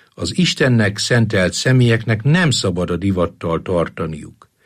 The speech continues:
Az egyház nem ismer divatot. A mi kedves üdvözítőnk mindig ugyanaz.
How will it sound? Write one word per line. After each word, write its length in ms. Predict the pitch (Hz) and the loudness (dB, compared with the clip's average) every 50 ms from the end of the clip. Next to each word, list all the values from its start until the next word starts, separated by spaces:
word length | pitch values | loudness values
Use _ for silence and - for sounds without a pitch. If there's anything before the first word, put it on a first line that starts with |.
| _ _ _ _ _ _ _ _ | _ _ _ _ _ _ _ _
Az 200 | - 95 92 110 | -4 -2 0 2
egyház 440 | 147 151 139 - 147 143 139 131 127 | 2 2 2 0 0 0 0 2 2
nem 160 | 156 151 151 | 2 2 2
ismer 400 | 143 131 - - 147 143 139 131 | 2 0 0 2 2 2 2 2
divatot. 600 | 135 143 123 92 80 - - 92 73 - _ _ _ _ _ _ _ _ _ _ | 0 0 2 0 0 -2 -6 -12 -16 -18 _ _ _ _ _ _ _ _ _ _
A 120 | - 110 107 | -2 2 2
mi 180 | 113 120 117 113 - | 4 4 2 0 -4
kedves 500 | - - 156 165 160 143 156 156 139 - | -4 0 0 0 2 2 0 0 0 0
üdvözítőnk 760 | 185 170 147 151 151 151 139 139 156 143 127 156 151 147 135 | 0 0 0 2 0 0 0 0 -2 -2 0 0 0 2 2
mindig 380 | 135 160 170 165 139 143 139 127 - | 4 4 4 2 2 0 -2 -2 -2
ugyanaz. 600 | - 131 117 101 92 80 73 73 - - - - | -2 0 0 0 0 -2 -4 -8 -12 -14 -14 -16